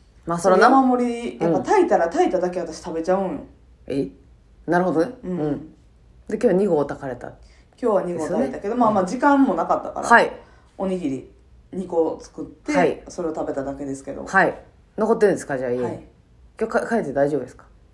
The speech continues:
Speaker 2: いや、やっちゃう、やっちゃうね。
Speaker 1: え、やっちゃい兄さんみたいなことで。
Speaker 2: <laughs> やっちゃうね、米。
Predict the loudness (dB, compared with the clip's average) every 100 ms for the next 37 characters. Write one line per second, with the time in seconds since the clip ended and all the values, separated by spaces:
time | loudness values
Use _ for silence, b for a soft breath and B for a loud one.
0 | _ _ -20 -10 0 0 0 -2 -2 -2
1 | -2 -6 -4 -4 -4 -10 -16 -20 -20 _
2 | _ _ _ 0 2 4 2 6 8 8
3 | 6 6 6 4 4 2 0 -4 -8 -18
4 | -12 -2 -2 2 2 2 0 -4